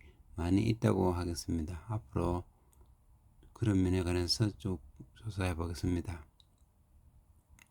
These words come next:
일단 지금의 개념과 달리 쇼팽 집안이 프랑스에 가깝지만은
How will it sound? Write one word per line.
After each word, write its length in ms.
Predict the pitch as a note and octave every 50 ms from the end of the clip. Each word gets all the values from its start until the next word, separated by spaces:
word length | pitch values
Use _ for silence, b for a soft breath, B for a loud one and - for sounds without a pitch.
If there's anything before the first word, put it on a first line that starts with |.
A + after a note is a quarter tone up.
| _ - - _ _ - - - - _ - - - B B B B B B B B _ -
일단 280 | B2+ B2 C#3 C3+ B2+
지금의 440 | B2+ D#3 D#3+ D#3+ F3 F3 E3 D#3 C3
개념과 440 | - B2+ A#2+ B2+ B2+ C3 B2+ A#2+ A2+
달리 800 | A2 A2 A2+ A#2+ A#2+ A2 G2 F#2+ F#2+ G2 G2 F#2+ F2+ F2+ F2+ F2
쇼팽 500 | - - - B2 B2+ - C3 B2+ B2 A2+
집안이 420 | - C3 B2 A#2 A#2 A2 G#2 F#2+
프랑스에 560 | - - - A2 A#2+ B2 B2 B2 B2+ - G#2
가깝지만은 960 | F#2+ F#2 E2 G2+ G#2 G#2 - - G2+ F#2+ F#2+ F#2 F#2+ G2+ G#2+ G2+ F2+ F#2 F#2+